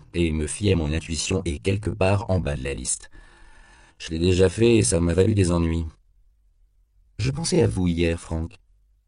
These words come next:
Ok, nous y venons. Je savais que ça allait arriver. Franck, écoutez-moi, plaisanterie mise à part.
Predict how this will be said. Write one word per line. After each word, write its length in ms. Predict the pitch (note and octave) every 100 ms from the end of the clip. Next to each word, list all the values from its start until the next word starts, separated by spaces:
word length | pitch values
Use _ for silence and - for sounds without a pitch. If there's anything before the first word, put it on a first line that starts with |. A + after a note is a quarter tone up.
| _ -
Ok, 200 | D#2 C#2 C2+ C#2+ - - - - -
nous 260 | D2 D2 C#2
y 40 |
venons. 300 | C2 B1+ D2+ - - - - - - -
Je 140 | - B1
savais 500 | - - A2+ A2 C3+
que 80 | C#3+
ça 140 | A#2+
allait 140 | A2
arriver. 360 | G#2 F#2 E2 E2 D#2+ - _ _ _ _ -
Franck, 420 | F#2 G2+ F#2 G2
écoutez-moi, 400 | A2+ A#2+ C3 C#2 - - - - _ D#2
plaisanterie 400 | G#2+ A2+ A2 A2
mise 140 | G2+ D#2+
à 60 |
part. 340 | C#2 C2+ G#1